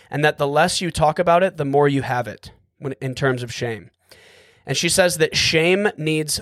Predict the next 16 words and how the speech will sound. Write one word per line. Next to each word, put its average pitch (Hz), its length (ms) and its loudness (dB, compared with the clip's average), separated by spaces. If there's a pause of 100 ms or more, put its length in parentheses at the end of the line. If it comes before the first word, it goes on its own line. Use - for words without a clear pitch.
(120)
three 180 300 -2
things 156 500 0
to 135 100 -2
grow 135 440 2
exponentially 127 880 -2
in 127 140 -4
our 123 160 2
lives: 101 500 -6 (1080)
secrecy, 202 880 -2 (400)
silence, 156 800 0 (180)
and 131 160 -4
judgment. 117 520 0 (1000)
I'm 147 60 2
gonna 160 120 6
repeat 143 380 2
those. 117 340 -4